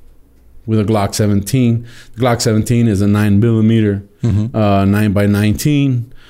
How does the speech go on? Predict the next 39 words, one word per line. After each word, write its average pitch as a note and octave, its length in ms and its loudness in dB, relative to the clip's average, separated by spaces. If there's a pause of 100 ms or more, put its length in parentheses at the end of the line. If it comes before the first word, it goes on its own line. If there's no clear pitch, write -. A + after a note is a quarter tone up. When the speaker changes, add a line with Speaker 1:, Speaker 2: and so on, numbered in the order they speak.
(300)
Speaker 1:
uh, G2+ 320 2
which G2+ 320 -2
if F#2+ 140 -2
you're G2+ 120 2
a F#2+ 40 0
gun A#2 180 0
guy, A2 160 0
you G#2+ 140 2
know B2+ 120 2
what A#2+ 120 0
that D#3 120 0
is. F#3 320 -2 (360)
But C#3+ 420 0
the B2+ 80 0
Glock A#2+ 320 0
seventeen B2+ 580 0
is, A#2+ 220 -2
like, A2+ 220 -2
a A#2 60 0
legendary A2+ 880 0
gun. A2+ 440 -4 (320)
Well, C3+ 220 2
police C3+ 420 0
departments A2 640 -2
love A#2 360 0
Glocks. - 460 -8 (580)
Why? C#3+ 300 0
It's A#2+ 260 -4
an A2+ 100 -2
Austrian A#2+ 580 -2
design A2 440 0
gun. D3 420 -2 (420)
That A2 360 0
gun, A#2+ 400 0
uh, G#2+ 260 0
meets A2+ 320 0
the G#2 140 -2
nato A#2 400 2
specs, D#3+ 580 -4